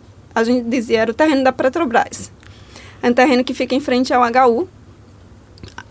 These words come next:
Aí ela ocupou ali junto com o movimento Sem Teto, barracos de lona mesmo, a gente viveu ali, barracos de lona por um bom tempo.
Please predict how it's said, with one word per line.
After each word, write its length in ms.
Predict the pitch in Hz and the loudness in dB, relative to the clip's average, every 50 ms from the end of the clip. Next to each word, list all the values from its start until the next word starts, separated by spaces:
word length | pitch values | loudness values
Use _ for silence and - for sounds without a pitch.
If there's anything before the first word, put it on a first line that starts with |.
| - - | -8 -2
Aí 140 | 240 240 233 | 2 4 4
ela 180 | 233 240 226 | 6 6 6
ocupou 320 | 233 240 240 269 - - 262 | 4 4 0 -2 2 4 4
ali 240 | 247 247 240 247 254 | 6 6 4 4 2
junto 260 | 247 330 285 285 339 | 0 -2 -2 -2 -2
com 180 | - 311 269 | -2 0 0
o 60 | 262 247 | 0 2
movimento 420 | 247 240 233 262 247 233 226 - | 2 0 0 0 -2 -4 -4 -6
Sem 200 | - - 262 247 | -6 -4 -4 -2
Teto, 460 | 277 - 240 220 202 220 - - 392 - - - - - - - | -2 -2 -2 -2 -2 -4 -4 -6 -6 -6 -8 -12 -20 -20 -8 -2
barracos 420 | - 262 339 359 381 381 392 370 | 0 2 2 2 2 0 0 0
de 60 | 330 415 | 2 2
lona 240 | 403 294 294 294 | 2 2 0 0
mesmo, 300 | 294 269 247 233 262 - | 0 0 0 0 0 0
a 40 | 320 | -2
gente 200 | 320 294 247 233 254 | -4 -4 -6 -4 -4
viveu 300 | 254 269 240 226 220 220 | -4 -4 -2 0 0 2
ali, 340 | 254 254 269 220 220 247 - - - - - - | 2 2 0 0 -4 -6 -12 -16 -20 -20 -20 -8
barracos 380 | - - 233 220 247 233 247 240 | -4 -2 0 0 0 -2 -2 -2
de 60 | 226 | -2
lona 220 | 226 214 214 214 220 | -2 -4 -4 -4 -2
por 180 | - 240 220 | -2 -2 -2
um 60 | 214 208 | -2 -2
bom 180 | 202 220 311 | -2 -2 -2
tempo. 440 | 403 - 285 208 202 220 - 339 370 | -2 -2 -2 -2 -4 -4 -6 -8 -10